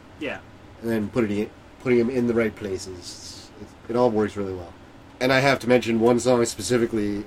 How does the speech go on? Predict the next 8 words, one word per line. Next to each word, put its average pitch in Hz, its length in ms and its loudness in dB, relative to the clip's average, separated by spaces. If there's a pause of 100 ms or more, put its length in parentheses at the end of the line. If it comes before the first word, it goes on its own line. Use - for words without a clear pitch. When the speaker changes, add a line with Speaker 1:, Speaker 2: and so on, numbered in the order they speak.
Speaker 2:
in 110 160 -4 (100)
the, 95 300 -8 (500)
in 113 100 -4
the 120 60 2
scene 120 400 4
where, 110 440 0
uh, - 240 -14 (420)
Turkish's 113 760 2